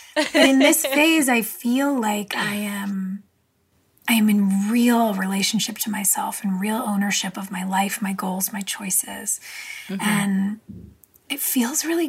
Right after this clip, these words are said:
Speaker 1: good. And, and, you know, I couldn't be in this flow state if I hadn't taken a moment to be a little quieter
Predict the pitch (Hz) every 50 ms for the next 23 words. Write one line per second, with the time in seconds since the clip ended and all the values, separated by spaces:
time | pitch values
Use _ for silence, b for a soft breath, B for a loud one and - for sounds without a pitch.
0 | 247 - - - 214 208 254 320 381 285 202 175 170 180 - - 202 202 196 196
1 | 196 190 214 - _ _ _ _ _ _ - 226 226 233 240 262 247 214 202 202
2 | 214 214 - - 254 240 233 202 196 220 220 233 220 202 190 190 180 - - -
3 | 196 190 196 - - - 196 190 190 - - - - 196 185 - - 190 185 185
4 | 175 180 196 - _ _ _ _ _ _ _ _ _ _ _ _ _ - - -
5 | 202 185 - - 190 185 185 185 185 185 185 175 175 208 - - 190 214 196 190
6 | 190 190 180 180 - - - - 170 180 185 180 180 220 214 214 214 202 190